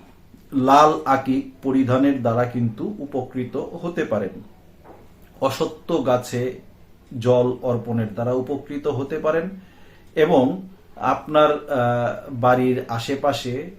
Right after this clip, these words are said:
লাল রঙের চিনি বা এক চিমটি লাল গুড় লাল পিঁপড়াকে খেতে দেয়ার, আহ,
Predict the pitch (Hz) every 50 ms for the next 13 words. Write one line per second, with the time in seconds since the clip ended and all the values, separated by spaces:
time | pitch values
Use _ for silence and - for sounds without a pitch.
0 | - 110 113 117 120 127 135 147 151 156 160 156 147 147 143 143 143 139 117 -
1 | - - 135 123 117 117 127 - - - 117 113 117 113 113 110 - - - -
2 | 117 127 131 - - - - 135 127 123 120 - 139 135 120 113 110 123 127 131
3 | 127 127 127 120 113 110 117 139 139 123 120 - - - - - - - - -
4 | - - - - 113 120 139 147 160 175 175 170 - 175 165 - - - 143 135
5 | 123 - 151 165 170 170 - - - - 143 143 - 156 147 135 131 135 135 131
6 | 131 151 170 - - - - - - - - - - 123 120 117 117 110